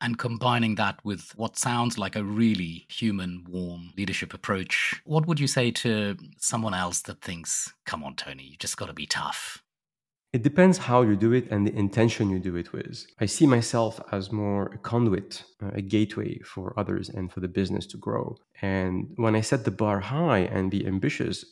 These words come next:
Speaker 2: most of the time, these goals or these objectives come from the people themselves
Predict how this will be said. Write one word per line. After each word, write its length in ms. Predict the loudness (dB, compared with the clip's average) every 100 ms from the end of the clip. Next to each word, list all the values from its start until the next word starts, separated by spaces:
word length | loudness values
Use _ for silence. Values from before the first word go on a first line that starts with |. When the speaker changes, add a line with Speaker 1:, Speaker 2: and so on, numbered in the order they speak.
| _
Speaker 2:
most 340 | 0 2 4 4
of 80 | 2
the 80 |
time, 460 | 4 6 6 4 0 -4 0
these 160 | 2
goals 460 | 6 8 10 8 4
or 60 |
these 180 | -4 -6
objectives 480 | -4 -4 -4 -6 -6
come 240 | 0 0
from 380 | 2 2 2 0
the 80 | -4
people 360 | -2 0 2 2
themselves 460 | 0 2 2 2